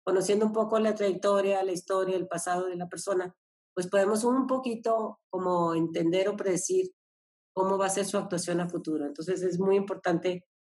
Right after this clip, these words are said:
el poder, este, el poder conocer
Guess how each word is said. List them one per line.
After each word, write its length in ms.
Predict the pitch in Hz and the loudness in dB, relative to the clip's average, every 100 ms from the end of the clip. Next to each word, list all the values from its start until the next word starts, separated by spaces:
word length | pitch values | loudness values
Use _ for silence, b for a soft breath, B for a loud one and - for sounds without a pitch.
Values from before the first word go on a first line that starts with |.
| _ _ - | _ _ -2
el 140 | 175 | 0
poder, 460 | 170 175 180 180 - - | 4 6 6 2 -4 -10
este, 640 | 165 - - 160 151 143 151 - _ _ _ _ _ _ _ _ - | -10 -10 -6 0 2 0 -2 -10 _ _ _ _ _ _ _ _ -8
el 120 | 170 | -2
poder 440 | 175 175 180 180 | 2 4 4 2
conocer 720 | - 185 170 - 208 190 - | 2 4 6 4 4 4 0